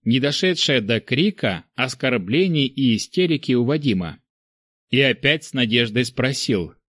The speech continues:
нет ли все-таки какого-нибудь лечения. Мой ответ не изменился. Я не могу отрицать теоретической возможности, но сам лично такого не знаю. И ответно спросил Игоря,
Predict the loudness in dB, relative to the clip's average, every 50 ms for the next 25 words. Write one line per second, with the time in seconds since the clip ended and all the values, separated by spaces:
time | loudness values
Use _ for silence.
0 | _ _ _ _ -4 0 2 2 2 0 0 -2 -2 -2 0 -2 -2 0 0 -2
1 | -2 0 -2 0 0 -2 -4 0 0 0 0 0 0 0 0 0 0 -2 -2 -2
2 | -2 -2 -2 -2 -2 -2 -2 -2 -4 -6 -10 -14 _ _ _ _ _ _ _ _
3 | _ _ -4 0 2 4 4 2 2 0 -2 -2 -2 0 -2 0 0 0 2 2
4 | 2 2 2 0 -2 -4 -8 -10 -10 -12 _ _ _ _ _ _ _ _ _ _
5 | -2 0 2 2 2 2 0 0 0 0 2 2 2 2 2 0 -2 -2 -2 0
6 | 0 0 0 0 -2 0 2 2 2 2 0 0 -2 -2 -2 -4 -4 -2 0 0
7 | 0 2 0 0 0 0 0 0 2 0 0 0 -2 -2 -2 -4 -2 0 0 0
8 | 0 -2 -6 _ 0 0 0 0 -2 -2 0 0 2 2 2 2 2 0 0 -2
9 | -4 -4 -4 -2 -2 -4 -2 0 -2 0 0 0 0 -2 0 0 0 0 0 -2
10 | -6 -10 -16 _ _ _ _ _ _ _ _ _ _ _ _ -2 0 2 0 0
11 | -2 0 0 0 0 0 -2 -4 -4 -4 -2 -2 -2 -2 -2 -2 0 0 0 0
12 | 0 0 0 0 2 0 0 0 -2 -4 -6 -10